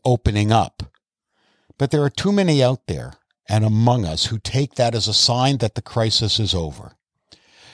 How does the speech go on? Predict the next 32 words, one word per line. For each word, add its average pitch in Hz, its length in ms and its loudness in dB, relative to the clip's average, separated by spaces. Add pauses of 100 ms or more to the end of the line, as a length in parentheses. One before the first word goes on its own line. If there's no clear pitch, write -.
(120)
You 117 280 2
may 131 280 4
be 127 160 2
finished 131 440 0
with 123 140 -2
the 127 80 -2
truth, - 540 -4 (600)
but 85 180 -6
the 95 80 0
truth 110 440 0
is 85 180 -2
not 85 220 0
finished 87 420 -4
with 95 220 -4
you. 60 280 -10 (960)
The 110 100 2
usual 165 460 2
problem 143 600 0
with 123 140 -2
finally 131 560 -2
figuring 117 720 -2
it 104 80 0
out 85 400 -2 (580)
is 95 220 0
that 104 200 4
it's 98 200 -2
usually 101 480 0
too - 180 -6
late. 78 340 -10 (880)
For 107 280 -6
God's 127 420 0
sake, - 560 -2